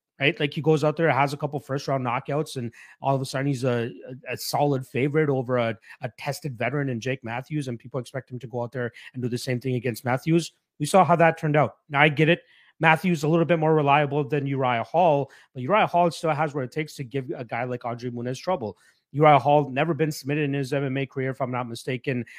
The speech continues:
Uh, obviously, got finished by Gegard Mousasi, I believe, which was the last finish that he, uh, uh, uh, received. But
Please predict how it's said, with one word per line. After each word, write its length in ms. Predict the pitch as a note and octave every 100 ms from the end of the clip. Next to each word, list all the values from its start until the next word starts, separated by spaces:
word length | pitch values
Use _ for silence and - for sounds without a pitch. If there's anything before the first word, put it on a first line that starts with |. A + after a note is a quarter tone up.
| -
Uh, 60 | C3+
obviously, 480 | B2+ B2+ B2+ - C#3+
got 200 | B2+ -
finished 240 | C3+ B2+
by 120 | B2
Gegard 340 | A#2 B2+ A#2+ A#2
Mousasi, 580 | A2+ - C3 B2+ - A#2+
I 40 |
believe, 360 | G#2 A2+ A2+ G#2+
which 200 | A#2 -
was 180 | G#2+
the 140 | - A2
last 420 | A2+ A2+ A#2 - _ _ _
finish 340 | - C3+ B2+
that 120 | C3
he, 140 | A#2 A#2
uh, 200 | A2+ A#2+
uh, 380 | C3 A2 G#2+ -
uh, 140 | A#2+ A2
received. 400 | A#2 - A#2 G#2+
But 180 | B2+